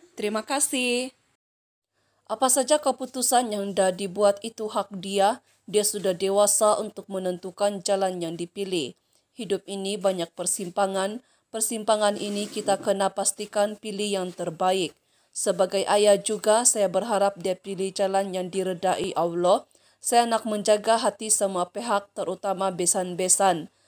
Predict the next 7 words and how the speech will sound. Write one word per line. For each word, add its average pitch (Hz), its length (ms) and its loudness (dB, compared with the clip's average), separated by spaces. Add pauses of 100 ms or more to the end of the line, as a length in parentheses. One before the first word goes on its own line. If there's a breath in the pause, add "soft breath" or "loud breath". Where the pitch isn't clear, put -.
(120)
Hati 247 340 -4
menantu 214 560 -2
kesayangan 202 640 0
saya, 202 320 4
Putri 196 400 -8
Sarah 175 400 0
Liana, 196 480 0